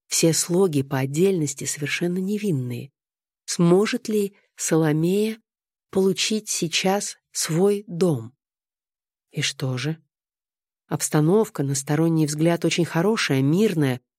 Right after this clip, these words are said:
Комнату наполняет уютный свет. В камине горит огонь.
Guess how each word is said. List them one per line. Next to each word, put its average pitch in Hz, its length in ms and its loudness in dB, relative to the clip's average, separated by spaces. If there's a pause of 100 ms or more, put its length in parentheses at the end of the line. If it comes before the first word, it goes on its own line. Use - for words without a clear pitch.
(120)
Комнату 214 420 2
наполняет 180 720 0
уютный 185 500 0
свет. 190 560 -2 (440)
В - 120 -20
камине 165 380 2
горит 151 340 2
огонь. 151 480 0